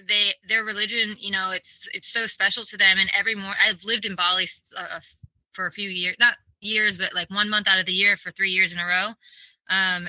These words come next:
and I really just love every morning they, or three times a day, actually, they, um, they come out with little flower and incenses as offerings. And, you know, they're very,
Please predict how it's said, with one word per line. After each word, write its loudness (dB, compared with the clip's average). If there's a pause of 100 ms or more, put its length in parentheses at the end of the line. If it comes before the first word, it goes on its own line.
and -2
I 0
really 2
just -2
love 2 (120)
every 2
morning 2
they, 2
or 2 (100)
three 2
times 0
a -2
day, 6
actually, 2
they, -2
um, -4 (260)
they -6
come -6
out 2
with -14
little -6
flower 4
and 0
incenses 0 (240)
as 0
offerings. 0
And, -2
you -8
know, -4
they're -4
very, 2